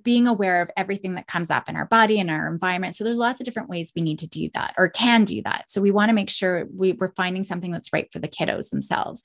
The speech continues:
We definitely need to remember that we can't expect all of the kiddos to all of a sudden right away to sit in mindfulness. It can be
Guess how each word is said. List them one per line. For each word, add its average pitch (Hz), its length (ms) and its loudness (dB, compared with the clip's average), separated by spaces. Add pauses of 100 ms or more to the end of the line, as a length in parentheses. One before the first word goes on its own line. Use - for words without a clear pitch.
(400)
We 226 80 6
definitely 311 360 6
need 262 180 6
to 247 80 0
remember 190 320 4
that 190 140 0
we 202 80 2
can't 220 320 0
expect - 440 0
all 190 220 2
of 202 100 -2
the 208 80 -4
kiddos 190 600 -2
to - 100 -4
all 190 200 6
of 196 120 -4
a 202 60 -2
sudden 233 560 0
right 180 260 2
away 160 280 -4
to - 120 -14
sit - 240 -6
in 170 80 0
mindfulness. - 640 -4
It - 60 -12
can 202 120 4
be 190 180 4